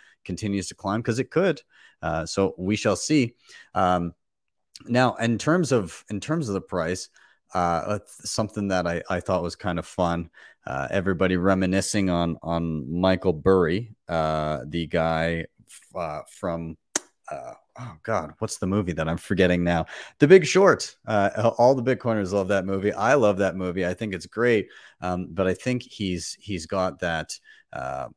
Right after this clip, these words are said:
hot hand. He's, he's going through the hot hand fallacy where he thinks he can get everything right. And earlier on, he was looking at the,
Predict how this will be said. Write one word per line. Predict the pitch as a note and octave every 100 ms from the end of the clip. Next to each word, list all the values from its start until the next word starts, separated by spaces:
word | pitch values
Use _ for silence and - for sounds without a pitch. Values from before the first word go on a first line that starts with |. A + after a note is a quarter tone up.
| -
hot | - - G2+ -
hand. | G2+ F#2 F2+ E2+
He's, | - F#2 E2
he's | F#2+ F#2 E2+
going | G2+ F#2+
through | - F#2
the | D#2+
hot | F#2+ F2+
hand | F2+ F2 F2
fallacy | E2 D#2 D2+ - C#2+
where | D2
he | D2+
thinks | - D#2+
he | -
can | D2+ E2
get | D#2+
everything | D#2 D2+ C#2+ D2+
right. | E2+ G2 F2+
And | E2 D#2+ - - -
earlier | A#2 A#2+ A#2 G2+ G2
on, | B2 B2 G#2+ F#2+ _ - _
he | - G#2+
was | G2+ F2
looking | G2+ A2 A2+ G2
at | F2 F#2 E2
the, | F2+ F2+ E2+